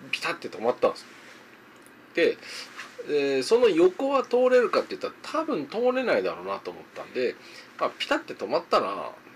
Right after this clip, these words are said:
あの、どうしたらいいかって言ってもどうにもできないんで、俺はまあ、バックするだろうと思ったんですよね。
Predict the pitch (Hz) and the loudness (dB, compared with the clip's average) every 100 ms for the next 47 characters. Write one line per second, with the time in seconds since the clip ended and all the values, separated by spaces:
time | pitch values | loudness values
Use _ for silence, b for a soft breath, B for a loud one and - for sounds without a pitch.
0 | - 110 104 101 101 214 285 - 101 98 | -8 -6 -2 -4 4 4 4 2 0 -2
1 | 104 - - - - - 127 196 277 254 | -4 -6 -6 -14 -16 -10 0 2 2 -2
2 | 226 214 190 165 - 160 - - - - | -4 -6 -6 -8 -10 -12 -12 -14 -20 -20
3 | - 156 208 165 127 170 113 62 - - | -14 -8 -4 -4 -2 -2 0 -4 -10 -10
4 | - 190 - - 135 117 98 92 90 - | -4 -4 -2 0 4 4 4 -2 -8 -10
5 | - - 98 131 | -10 -10 -8 -8